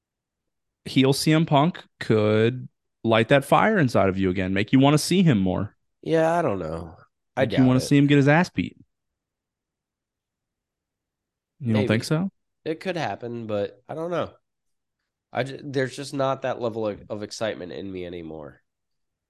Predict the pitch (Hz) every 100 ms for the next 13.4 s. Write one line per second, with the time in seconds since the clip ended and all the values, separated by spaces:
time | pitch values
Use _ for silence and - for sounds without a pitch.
0 | _ _ _ _ _ _ _ _ _ _
1 | _ _ _ _ _ _ _ _ _ _
2 | _ _ _ - 113 113 87 87 101 123
3 | 120 - _ _ _ _ _ _ _ 120
4 | - 113 123 - - _ _ _ _ _
5 | _ - 156 196 147 139 90 120 _ _
6 | _ _ _ _ - 165 190 - 226 -
7 | 214 _ - 311 - _ - 294 _ -
8 | - - _ _ _ _ _ _ _ _
9 | _ _ _ _ _ _ _ _ _ _
10 | _ _ _ _ _ _ _ _ - 120
11 | 120 113 110 101 101 - 101 101 98 -
12 | 123 135 117 117 104 - 117 117 110 104
13 | 101 98 -